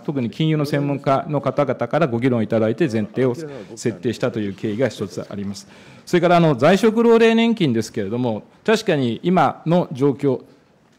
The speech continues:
確か次のスライドで確か、あの、状況書いてあったと思うんですけれども、逆に本来働かなければもらえるものが働いてるがゆえにもらえない。しかし、その働いてると言ってもですね、例えば雇用契約があればもちろん対象になりますけれども、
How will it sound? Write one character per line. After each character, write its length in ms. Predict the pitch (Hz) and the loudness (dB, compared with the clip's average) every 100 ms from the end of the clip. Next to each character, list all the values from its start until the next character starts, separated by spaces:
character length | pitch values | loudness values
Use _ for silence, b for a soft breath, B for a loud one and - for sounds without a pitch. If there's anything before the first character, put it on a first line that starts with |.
| _ - | _ -10
確 160 | 151 135 | -8 -8
か 80 | |
次 240 | - 160 214 | -10 -6 -6
の 100 | 135 | -4
ス 100 | 120 | -4
ラ 120 | 117 | -2
イ 40 | |
ド 80 | 110 | -2
で 100 | 110 | -4
確 200 | 104 123 | -2 -4
か、 140 | - 90 | -2 -4
あ 80 | 110 | -4
の、 200 | 104 - | -6 -4
状 140 | 120 | -4
況 200 | 117 113 | -2 -2
書 80 | - | -2
い 40 | 123 | -4
て 60 | |
あ 20 | |
っ 20 | 107 | -6
た 0 | |
と 120 | 101 | -6
思 120 | 101 | -6
う 40 | |
ん 40 | 101 | -6
で 100 | 95 | -10
す 80 | - | -14
け 120 | 98 | -10
れ 40 | |
ど 80 | 107 | -6
も、 160 | 110 B B - | -6 B B -2
逆 280 | 147 165 214 | 0 2 2
に 80 | 220 | 2
本 260 | - 262 | 2 2
来 240 | 220 131 98 | 4 2 0
働 380 | - - 226 226 | -2 2 2 2
か 80 | |
な 120 | 240 233 | 2 2
け 120 | 202 | 2
れ 100 | 147 | 2
ば 260 | 196 185 | 2 0
も 180 | - 127 | 0 0
ら 120 | 143 | 2
え 60 | 160 | 2
る 100 | 160 | 0
も 160 | 151 156 | 0 0
の 80 | |
が 100 | 180 | -2
働 380 | 110 127 185 196 | -4 -4 -2 -2
い 40 | 190 | 0
て 120 | 196 | 0
る 80 | 190 | 0
が 80 | |
ゆ 160 | 160 160 | 0 0
え 60 | 156 | -2
に 80 | |
も 160 | 117 113 | -2 -2
ら 120 | 120 | -2
え 60 | 117 | -4
な 120 | 110 | -6
い。 100 | 104 b b b - | -12 b b b -10
し 80 | |
か 80 | - | -8
し、 40 | 202 | -6
そ 100 | 180 | -6
の 100 | 156 | -6
働 460 | - 185 226 233 | -6 -6 -2 -2
い 60 | 233 | -2
て 100 | 233 | -4
る 80 | 233 | -4
と 120 | 208 | -4
言 80 | 127 | -4
っ 40 | |
て 140 | 123 151 | -6 -8
も 140 | 117 | -8
で 80 | 101 | -10
す 100 | - | -14
ね、 140 | 113 - 180 | -12 -8 -2
例 100 | 214 | -2
え 40 | |
ば 240 | 156 127 b b b b b _ | -2 -4 b b b b b _
雇 140 | 170 | -2
用 180 | 220 247 | 0 -2
契 140 | 233 | -2
約 280 | 226 220 143 | 0 -2 -2
が 200 | 123 123 | -4 -2
あ 40 | 175 | -2
れ 100 | 147 | 0
ば 340 | 143 113 - _ _ | 0 -2 -6 _ _
も 100 | - | -10
ち 140 | 123 185 | -4 -2
ろ 120 | 175 | 0
ん 80 | 113 | -2
対 200 | - 127 | -6 -6
象 160 | 117 117 | -4 -6
に 60 | |
な 80 | 120 | -4
り 80 | 117 | -4
ま 100 | 120 | -6
す 120 | - | -8
け 100 | 117 | -8
れ 80 | 107 | -4
ど 100 | 147 | -2
も、 300 | 156 107 | -2 -4